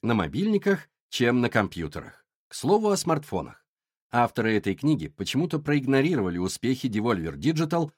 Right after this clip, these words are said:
на мобильном фронте. Между тем, они не просто есть,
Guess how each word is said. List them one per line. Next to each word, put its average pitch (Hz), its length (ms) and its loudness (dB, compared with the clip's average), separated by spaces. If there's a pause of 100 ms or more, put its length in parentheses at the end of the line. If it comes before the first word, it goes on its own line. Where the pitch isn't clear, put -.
(200)
на 180 120 2
мобильном 113 580 2
фронте. 78 500 -8 (220)
Между 98 320 -2
тем, 147 360 -4 (240)
они 131 220 4
не 185 100 4
просто 147 380 -2
есть, 117 480 -2